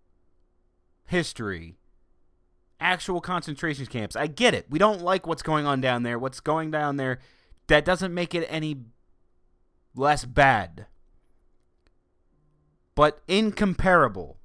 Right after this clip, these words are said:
Completely incomparable. And let's stop with it because, just like David Tuck said,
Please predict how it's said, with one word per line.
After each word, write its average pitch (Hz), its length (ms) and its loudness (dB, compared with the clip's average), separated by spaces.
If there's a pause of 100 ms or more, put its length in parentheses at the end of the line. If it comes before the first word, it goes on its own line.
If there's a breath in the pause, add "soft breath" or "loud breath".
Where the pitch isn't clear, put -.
Completely 240 920 -4
incomparable. 180 1040 2 (460 soft breath)
And 160 240 -4
let's 196 240 4
stop - 760 2 (480)
with 156 240 -2
it 143 200 0
because, 143 580 -2 (1500)
just - 360 4
like 143 320 2
David 127 400 0
Tuck 117 240 -2
said, 90 420 -6